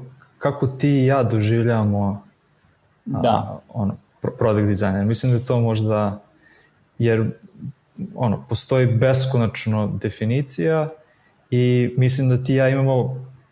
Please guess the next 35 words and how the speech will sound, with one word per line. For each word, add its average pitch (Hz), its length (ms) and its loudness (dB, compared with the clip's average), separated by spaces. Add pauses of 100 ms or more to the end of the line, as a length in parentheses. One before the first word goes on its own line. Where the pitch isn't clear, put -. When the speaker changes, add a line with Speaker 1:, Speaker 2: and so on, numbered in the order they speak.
(320)
Speaker 1:
malo 139 420 2
drugačiju, 107 720 -2
oko 107 180 -4
nekih 117 240 -2
stvari 117 280 0
se - 140 -6
slažemo, 113 380 0
oko 104 160 -2
nekih 110 220 -2
se - 140 -6
ne 101 140 0
slažemo. 131 440 0
Speaker 2:
Ne, 196 180 2
ne 240 160 2
Speaker 1:
E - 40 2
Speaker 2:
samo - 160 4
Speaker 1:
sad, 117 80 6
Speaker 2:
da 139 60 6
Speaker 1:
ono 135 100 6
Speaker 2:
postoji 202 460 4
bezbroj 170 420 4
definicija, 143 640 2
nego, 113 580 2
nego, 120 420 2
e, 113 40 -6 (500)
product 151 360 2
design 135 640 2 (420)
kao 135 300 0
aktivnost 135 640 -2
je 120 80 2
definisana 120 1080 0 (840)
na 117 280 -2
toliko 131 400 0
načina 131 440 0
koliko 135 680 0